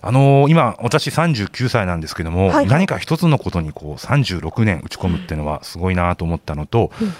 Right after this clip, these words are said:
Speaker 1: あとこの人やっぱりすごいなと思ったのは、わざわざ動物園に行って、
Speaker 2: うんうんうん。
Speaker 1: ゴリラを目の前でこ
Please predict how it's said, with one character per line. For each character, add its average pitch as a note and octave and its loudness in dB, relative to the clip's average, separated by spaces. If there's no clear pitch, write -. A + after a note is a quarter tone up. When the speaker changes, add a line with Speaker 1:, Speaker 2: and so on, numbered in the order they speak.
Speaker 1:
あ - -4
と - -8
こ B2+ -2
の E3+ 2
人 D#3+ -2
や A#2+ 2
っ - -20
ぱ A#2+ -6
り - -12
す - -10
ご C#3+ 0
い D#3+ -4
な C3+ 0
と - -2
思 G#2 2
っ - -10
た F#2 -2
の E2 -2
は、 E3+ 0
わ D3 2
ざ G3+ 4
わ D3+ 2
ざ F#2 -4
動 C3+ 0
物 F#3 -4
園 E3 4
に E2+ -2
行 - -10
っ - -
て、 - -12
Speaker 2:
う A#3 0
ん C4 2
う - 4
ん A3 2
う - 4
ん。 - 2
Speaker 1:
ゴ E3 4
リ F#3 4
ラ B2 4
を D#2 -4
目 G2 -2
の D3 2
前 E3+ 2
で G2 -2
こ D2 -10